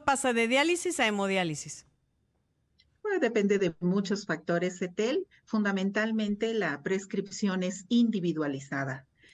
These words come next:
Speaker 2: En realidad, un paciente que puede aprender a hacer su diálisis peritoneal le deja mayor independencia al paciente. En la hemodiálisis tienes que ir como sea a un centro.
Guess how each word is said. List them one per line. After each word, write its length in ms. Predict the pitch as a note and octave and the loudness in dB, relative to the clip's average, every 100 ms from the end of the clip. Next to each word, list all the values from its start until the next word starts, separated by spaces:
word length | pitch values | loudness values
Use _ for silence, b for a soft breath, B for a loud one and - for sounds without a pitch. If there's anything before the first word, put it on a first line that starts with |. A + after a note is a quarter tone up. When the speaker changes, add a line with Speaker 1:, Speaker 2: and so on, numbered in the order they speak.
| b - | b -2
Speaker 2:
En 160 | E3 | 0
realidad, 460 | E3 E3+ E3+ F#3+ G#3 | 2 2 4 2 2
un 140 | G#3+ | 0
paciente 580 | G#3+ G3 - G3+ G#3+ G3 | 0 -4 -4 -2 -2 -4
que 120 | E3+ | -6
puede 260 | E3+ F3+ F#3+ | -4 -2 -2
aprender 500 | F#3+ E3+ D3 E3+ F3 | -2 -4 -2 -2 -2
a 40 | |
hacer 280 | F3 F3+ F3+ | -2 -4 -4
su 160 | - F3 | -4 0
diálisis 580 | F3+ F3 F3+ F3+ F3 | 2 2 0 -4 -8
peritoneal 760 | - D#3 D3 - D#3 E3+ G#3+ C#4+ B B B B | -6 -4 -4 -4 -2 0 0 -4 B B B B
le 220 | F#3+ G3 | 4 4
deja 560 | F#3 A#3+ A#3+ A3+ F#3 F#3+ | 4 2 0 -2 -2 -4
mayor 400 | F3+ E3 F3+ F#3+ | -4 0 0 -2
independencia 960 | G3+ G3 F3 F3 D#3 D#3+ E3 D#3+ - C#3+ | -2 -2 -2 -2 -4 -2 -4 -4 -4 -4
al 100 | C#3+ | -4
paciente. 540 | D3 D3+ E3+ D#3+ F3 | -4 -2 0 0 2
En 100 | F3 | 2
la 60 | F#3 | 2
hemodiálisis 600 | G3+ B3+ G#4+ G#4+ C4+ - | 0 0 2 0 -2 -2
tienes 260 | A#3 A#3+ - | -2 -2 0
que 140 | G3 | 2
ir 340 | G3 G#3+ G#3+ - _ _ _ _ | 2 2 -2 -10 _ _ _ _
como 280 | A3 G3 G3+ | 0 2 0
sea 400 | - B3 B3 C4+ | -2 -2 0 -2
a 240 | - F3+ | -2 -4
un 220 | E3+ E3 | -2 -4
centro. 600 | D#3+ E3+ D3+ C#3 C#3 - | -4 -6 -4 -6 -8 -12